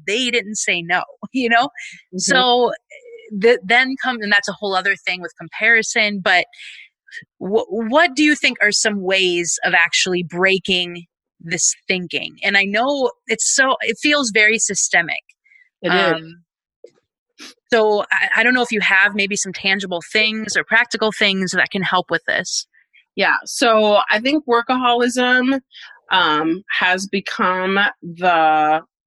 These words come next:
Speaker 2: the favored addiction. Um, we can talk about addiction from a million different ways, but it's almost always a distraction from the real work of our lives.
Speaker 1: Mm-hmm.
Speaker 2: Um, <laughs> so,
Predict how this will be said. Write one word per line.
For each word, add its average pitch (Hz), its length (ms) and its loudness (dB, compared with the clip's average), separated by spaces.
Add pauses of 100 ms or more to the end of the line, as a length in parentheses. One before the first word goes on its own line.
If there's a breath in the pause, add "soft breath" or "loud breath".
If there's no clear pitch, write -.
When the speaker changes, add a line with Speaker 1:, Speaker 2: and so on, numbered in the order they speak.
(160)
Speaker 2:
the 180 220 0 (120)
favored 202 680 2 (600)
addiction. 170 640 0 (640 loud breath)
Um, 147 360 0
we 254 140 2
can 339 120 0
talk 262 220 0
about 233 200 2
addiction 214 420 -2
from 196 220 -2
a 185 40 0
million 208 300 0
different 220 320 -4
ways, 185 340 0
but 196 100 2
it's 190 140 -2 (120)
almost 226 480 0
always 208 520 0
a 202 60 2
distraction 208 920 -2 (140)
from 175 420 -2 (120)
the 180 160 -4
real 175 280 -2
work 170 260 0 (120)
of 175 140 -4
our 160 300 0
lives. - 580 -6 (380 loud breath)
Speaker 1:
Mm-hmm. 165 160 -6
Speaker 2:
Um, 165 400 0
<laughs> - 40 -20
so, - 800 -2